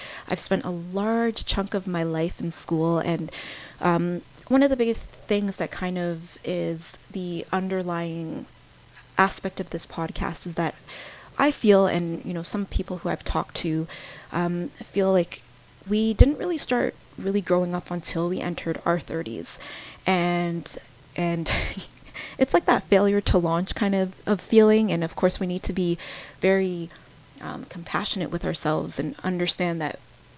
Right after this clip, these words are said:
we're doing the best that we can with the knowledge that we have. But sometimes we also need to accept that we're feeling certain ways. And so, um,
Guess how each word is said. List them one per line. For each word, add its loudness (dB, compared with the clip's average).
we're 2
doing 0
the 0
best 2
that 0
we 0
can 6
with 0
the 0
knowledge 0
that -4
we -6
have. -8
But -2
sometimes 2
we 2
also 0
need -2
to 6
accept -2
that -2
we're -4
feeling 2
certain -6
ways. -8
And 0
so, 2
um, 2